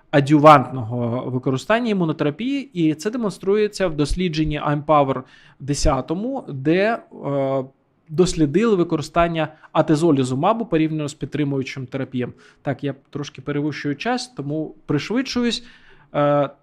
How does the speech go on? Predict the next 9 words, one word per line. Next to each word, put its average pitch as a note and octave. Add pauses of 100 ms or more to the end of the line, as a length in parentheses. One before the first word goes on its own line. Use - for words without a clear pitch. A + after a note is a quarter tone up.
трьохрічна, E3
знов-таки, E3+
безрецидивна C#3+
виживаність, A#3+
шістдесят D3+
проти D3
сорока C#3
восьми C3+
відсотків, A3+